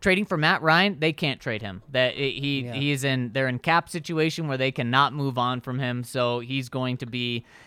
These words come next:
Speaker 1: a, uh, Atlanta Falcon.
Speaker 2: They traded the contract that they could.
Speaker 1: Right. Exactly. And that was Julio, not Matt Ryan.
Speaker 2: Right. Hip, hip, hooray. "Hey, boys, sorry for the double dip here, but I didn't know where else to say this, and considering this game happened at the Broncos Stadium,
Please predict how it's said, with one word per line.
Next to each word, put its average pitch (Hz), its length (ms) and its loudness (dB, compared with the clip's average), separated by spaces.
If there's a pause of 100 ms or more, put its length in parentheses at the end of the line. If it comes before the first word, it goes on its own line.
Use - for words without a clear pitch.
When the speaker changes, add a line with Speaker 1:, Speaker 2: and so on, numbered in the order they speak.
Speaker 1:
a, 120 220 2
uh, 113 60 2 (100)
Atlanta 113 380 -6
Falcon. 87 420 -12
Speaker 2:
They 180 220 0
traded 190 600 0
the 160 100 -2
contract 151 680 -4
that 117 160 -14
they 127 140 -8
could. 101 360 -12 (100)
Speaker 1:
Right. 110 240 -6 (120)
Exactly. 113 580 -6
And 113 120 -2
that 123 120 2
was 123 140 -10
Julio, 123 720 2
not 110 280 -8
Matt 101 240 -10
Ryan. 110 220 -10
Speaker 2:
Right. 117 80 -20 (220)
Hip, 202 200 -4
hip, 220 220 -2
hooray. 160 520 -2 (240)
"Hey, 240 180 4
boys, 220 320 2
sorry 214 260 0
for 196 80 -4
the 185 60 -8
double 185 240 2
dip 175 220 -2
here, 156 220 -4 (280)
but 160 80 -4
I - 20 0
didn't 175 160 -2
know 165 80 0
where 165 160 4
else 165 140 2
to 160 80 -10
say 160 240 -2
this, 156 180 -6
and 139 100 -8
considering 175 380 -4
this 147 140 -6
game 160 200 -4
happened 151 320 -2
at 151 60 -6
the 143 60 -8
Broncos 156 420 -6
Stadium, 156 380 -6